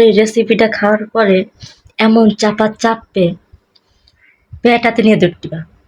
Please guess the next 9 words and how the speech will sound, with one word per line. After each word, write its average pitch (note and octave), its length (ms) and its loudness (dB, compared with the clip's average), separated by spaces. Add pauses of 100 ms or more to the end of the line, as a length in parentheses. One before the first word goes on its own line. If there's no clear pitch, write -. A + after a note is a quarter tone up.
(320)
পেটাতে G#3 400 0
নিয়ে C#4 140 4 (440)
বাথরুমে F3+ 500 -2
দৌড়াবা। D3 320 0 (1040)
খাইলে A#3+ 300 2
দৌড় G#3+ 180 4
আর G3 120 0
খাইলে F#3+ 220 0
দৌড়, G3+ 120 0